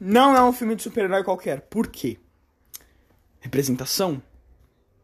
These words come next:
Tá, além disso, tem mais algum outro motivo? Além de representação, vamos lá, vamos lá. Analisa o filme como um ser humano normal. Roteiro. É apresentado o vilão,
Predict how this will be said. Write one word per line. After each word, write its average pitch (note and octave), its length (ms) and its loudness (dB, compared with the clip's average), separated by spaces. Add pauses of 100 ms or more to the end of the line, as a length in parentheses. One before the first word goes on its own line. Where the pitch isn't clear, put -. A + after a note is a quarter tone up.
(260)
Tá, C#3+ 280 -2
além E3+ 420 2
disso, C3+ 420 -6 (120)
tem E3 140 -2
mais C#3 200 -4
algum B2 220 -6
outro A#2+ 200 -10
motivo? A#2 460 -6 (480)
Além G3 300 4
de A3 100 2
representação, F#3 600 -2
vamos F#3 220 -6
lá, C#3+ 100 4
vamos F3 200 -4
lá. C3 140 -4
Analisa A#3+ 640 4
o - 20 2
filme G#3+ 460 -2 (400)
como G#3 180 -6
um G#3+ 100 -4
ser A3+ 280 2
humano G#3 320 0
normal. D#3+ 520 -2 (920)
Roteiro. G#3+ 640 4 (1300)
É D3 80 2
apresentado B2 600 -4
o A#2 40 -12
vilão, D3+ 460 -6